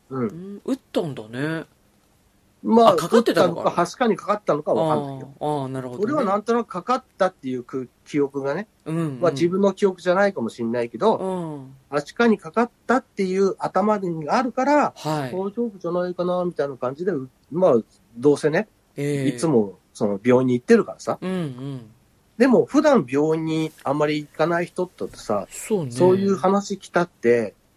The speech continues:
Speaker 1: わざわざ、じゃあ調べてもらおうってならないじゃん。
Speaker 2: そうだね。それってなんか、
Speaker 1: めんどくさいから抗体検査しようかなって思わないでしょ？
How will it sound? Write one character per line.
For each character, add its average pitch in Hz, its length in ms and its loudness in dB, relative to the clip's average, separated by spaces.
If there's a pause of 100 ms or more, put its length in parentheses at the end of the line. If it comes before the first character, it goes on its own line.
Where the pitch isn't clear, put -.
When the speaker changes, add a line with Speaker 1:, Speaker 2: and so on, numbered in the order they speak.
Speaker 1:
わ 131 100 2
ざ 240 140 4
わ 220 100 4
ざ、 113 300 -4
じ - 100 -4
ゃ 110 40 -4
あ - 20 -6
調 - 240 -6
べ 160 100 -6
て - 80 -6
も 104 140 -6
ら 101 80 -6
お 104 80 -6
う - 20 -8
っ - 40 -16
て 90 100 -14
な 98 160 -4
ら 160 100 4
な 170 120 2
い - 60 -10
じ - 80 -20
ゃ - 40 -20
ん。 - 20 -20 (200)
Speaker 2:
そ - 340 -4
う 175 60 -4
だ 120 200 -14
ね。 120 480 -6
そ - 180 -8
れ 330 140 4
っ - 20 4
て - 0 -
な - 0 -
ん - 0 -
か、 - 60 2
Speaker 1:
め 117 80 10
ん 127 40 2
ど 320 120 6
く 320 40 0
さ 302 160 4
い 139 60 4
か - 100 4
ら 107 160 -2
抗 135 140 0
体 143 220 2
検 180 200 0
査 131 120 2
し - 160 -6
よ 143 80 2
う 147 40 0
か 113 140 0
な 113 120 0
っ - 40 -6
て - 80 -10
思 92 260 -6
わ 170 60 4
な - 80 -4
い - 40 -12
で - 40 -20
し - 100 -20
ょ？ - 120 -20